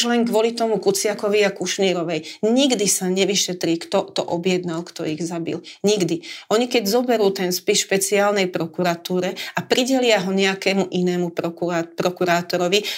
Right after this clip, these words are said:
bez ohľadu teda na to, že či bude záujem, akému prokurátorovi to prideliť. Akože pri všetkej úcte tomu, k tomu prokurátorovi, ktorý ten spis dostane,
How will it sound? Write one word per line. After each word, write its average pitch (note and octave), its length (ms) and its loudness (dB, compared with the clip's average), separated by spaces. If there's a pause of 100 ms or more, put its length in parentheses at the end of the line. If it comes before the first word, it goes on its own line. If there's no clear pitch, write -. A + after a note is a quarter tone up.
(100)
bez A3+ 240 4
ohľadu G3 480 4
teda F#3 320 2
na F3 120 -2
to, F3+ 160 -4
že F3 280 -2
či G3+ 200 4
bude F#3 280 2
záujem, F3+ 720 6
akému F3 560 0
prokurátorovi F3+ 840 0
to F#3 120 -2
prideliť. F#3 840 -2
Akože A#3 240 2
pri G#3 160 2
všetkej G3 400 -2
úcte F#3 280 -2
tomu, F#3 240 -2
k - 80 -14
tomu F#3 240 -2
prokurátorovi, F3+ 760 -2
ktorý F3+ 280 -4
ten F3+ 200 -6
spis F3 320 -6
dostane, F3+ 480 -4